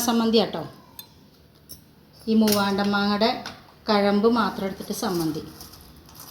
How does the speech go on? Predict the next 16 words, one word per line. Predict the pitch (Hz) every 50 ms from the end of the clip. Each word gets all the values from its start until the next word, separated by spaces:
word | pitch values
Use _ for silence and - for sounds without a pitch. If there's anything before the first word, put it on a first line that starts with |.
| 220 214
അച്ചാറിനെടുത്തു | 214 - - 233 220 214 220 233 254 247 233 - - 220 233 - - -
പുറം | 202 196 190 180 180 170
ഭാഗം, | 175 170 160 160 160 - - - - - - - - - - 208
തോലോട് | 196 190 185 185 185 185 196 202
കൂടിയിട്ടുള്ള | 220 170 175 165 - - 175 175 170 175
ഭാഗം. | 170 147 131 - - - - - - - - - - - - - - - - - -
അപ്പം | 226 - 269 269 269
ഞാൻ | 277 277 277 294
കൊണ്ടാട്ടം | 269 262 254 254 254 262 254 269 311 311 277
വറുക്കാമെന്ന് | 226 196 - 202 196 196 202 196 180
വിചാരിച്ചു. | 185 180 175 - - - 220 262 349 - - - - - - -
പയറും | 190 185 180 175 180 180
കൊണ്ടാട്ടം, | 180 175 180 180 180 - 214 254 330 - - - - - - - - - - - - _ _ _ _ - - - - - - - - - - - - - -
കൊണ്ടാട്ടം | 196 185 185 180 175 190 180 185 185
മുളക്. | 180 185 180 202 220 277 349 415 - - - - - - - - - - - - - - - - - - -
എന്തിനാ | 208 190 202 226